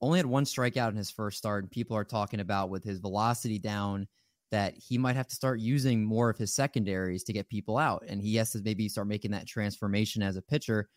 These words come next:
because even though if he's throwing ninety-five, it's not the ninety-nine that he was throwing before.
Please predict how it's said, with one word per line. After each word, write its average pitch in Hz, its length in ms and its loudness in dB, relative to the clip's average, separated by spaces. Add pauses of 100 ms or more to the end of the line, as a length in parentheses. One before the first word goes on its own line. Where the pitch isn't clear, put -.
(300)
because 117 240 2
even 123 220 6
though 120 160 8
if 110 80 2
he's 107 160 -2
throwing 127 300 4
ninety-five, 98 500 2
it's - 160 -4
not 113 220 2 (100)
the 120 60 2
ninety-nine 127 640 4
that 113 140 0
he 107 80 0
was 107 140 -2
throwing 113 340 4
before. 104 500 -2